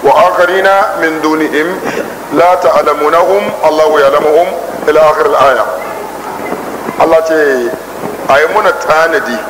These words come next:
ko in ce mu yi wa kanmu tanadi na daga ƙarfi, amma iya abin da muke iyawa. Mastata'tum min quwwa." Abin da duk za mu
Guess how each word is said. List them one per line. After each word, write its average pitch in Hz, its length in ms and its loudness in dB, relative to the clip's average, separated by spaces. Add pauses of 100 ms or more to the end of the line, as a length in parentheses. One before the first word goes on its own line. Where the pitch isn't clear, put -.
(1300)
ko 180 240 4
in - 80 -4
ce 165 220 0
mu 147 120 -2
yi 185 60 4
wa 175 100 4
kanmu - 400 0
tanadi 160 560 0 (1600)
na 143 100 2
daga 151 300 2
ƙarfi, 147 420 -2 (2250)
amma 147 300 0 (180)
iya 180 260 2
abin 147 220 0
da 143 60 -2
muke 147 280 -4
iyawa. 127 280 0 (800)
Mastata'tum 180 960 0
min 139 160 -2
quwwa." - 320 2 (1800)
Abin 202 260 2
da 202 80 0
duk 170 160 -2
za 185 160 4
mu 190 80 -2